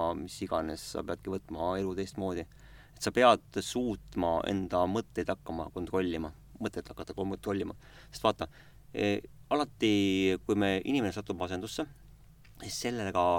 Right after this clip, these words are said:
kaasneb siis see, et, et see on teatud suhtemuster, mis ta iseendale teeb. Esimene mõte,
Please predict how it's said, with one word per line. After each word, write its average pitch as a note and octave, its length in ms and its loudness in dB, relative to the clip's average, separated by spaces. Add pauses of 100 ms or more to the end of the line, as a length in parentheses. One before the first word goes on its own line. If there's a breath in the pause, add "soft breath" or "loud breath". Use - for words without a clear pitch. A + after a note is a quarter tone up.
(160)
kaasneb - 320 -2
siis - 160 -10
see, A#2+ 260 0
et, - 140 -10 (400 soft breath)
et - 80 -16
see G#2 160 -2
on F#2+ 100 -2
teatud - 300 -2
suhtemuster, G2 560 -6 (560)
mis - 100 -12
ta F2+ 140 -2
iseendale F2+ 420 -2
teeb. D#2+ 220 -6 (960)
Esimene B2+ 320 2
mõte, F#2+ 260 0